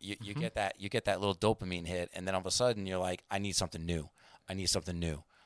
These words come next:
Speaker 1: I need
Speaker 2: Mm-hmm.
Speaker 1: something new." You know, you do, you learn it. I mean, right? Like, hey, I learned to read fast, right? Because once I get into an article, I get halfway through the article, I'm bored. And then I
Speaker 2: Yep.
Speaker 1: wanna finish the article and read a new one, you
Speaker 2: Yep.
Speaker 1: know? So I learn a skill,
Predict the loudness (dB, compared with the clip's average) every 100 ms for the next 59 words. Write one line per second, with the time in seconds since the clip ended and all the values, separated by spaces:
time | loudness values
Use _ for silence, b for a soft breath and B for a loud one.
0 | b -2 0 0 -2 -2 -2 0 4 4
1 | 4 4 4 6 6 4 2 -2 -2 0
2 | 8 8 8 6 2 2 B B B 8
3 | 10 10 8 8 4 6 4 4 2 2
4 | 0 -2 4 6 6 0 -2 0 2 2
5 | 2 0 2 6 6 8 8 8 6 4
6 | 0 -2 -2 0 4 6 4 2 -2 -4
7 | -2 -2 -2 -6 -14 _ _ _ _ -4
8 | 0 2 4 4 4 6 6 6 6 4
9 | 2 2 2 2 0 -2 -10 _ _ _
10 | -2 0 0 -2 _ b b b b _
11 | _ _ _ _ _ 2 8 10 10 8
12 | 8 8 8 6